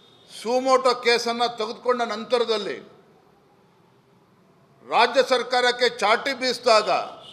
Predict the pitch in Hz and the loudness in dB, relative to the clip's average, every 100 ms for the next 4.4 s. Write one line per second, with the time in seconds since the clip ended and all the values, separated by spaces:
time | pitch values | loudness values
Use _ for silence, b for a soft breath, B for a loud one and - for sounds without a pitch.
0 | - - - - _ - - - - - | -20 -20 -20 -20 _ -20 -20 -20 -12 2
1 | 240 226 247 254 233 220 233 247 247 247 | 4 6 4 2 0 0 2 2 2 -4
2 | 233 220 233 240 240 233 226 226 226 214 | -2 2 2 2 0 0 -2 -4 -6 -10
3 | - 233 226 220 247 233 240 233 233 220 | -8 -4 -4 -2 -4 -4 -4 -6 -6 -8
4 | 226 220 226 190 | -4 -2 0 0